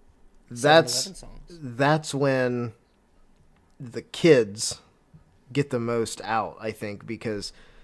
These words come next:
Speaker 1: they,
Speaker 2: Oh, yes.
Speaker 1: especially my kids, both my kids like to sing, and they, they're, obviously they're too little to be able to read the lyrics in the hymnal, but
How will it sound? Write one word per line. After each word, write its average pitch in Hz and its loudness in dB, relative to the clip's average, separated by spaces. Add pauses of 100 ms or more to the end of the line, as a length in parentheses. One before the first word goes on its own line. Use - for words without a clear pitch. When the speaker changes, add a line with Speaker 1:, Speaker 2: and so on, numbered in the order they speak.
(140)
Speaker 1:
they, 131 2
Speaker 2:
Oh, 139 2
yes. 107 -8
Speaker 1:
especially 147 4
my 131 2
kids, 131 2
both 143 2
my 123 0
kids 110 -2
like 110 -2
to 104 -10
sing, 117 -6 (100)
and 107 -8 (800)
they, 123 -2 (340)
they're, 123 0 (320)
obviously 131 2
they're 113 0
too 143 0
little 127 0
to 110 -2
be 117 -2
able 113 0
to 104 -6
read 113 -4
the 110 -4
lyrics 113 -2
in 107 -8
the 101 -6
hymnal, 117 -4
but 107 -4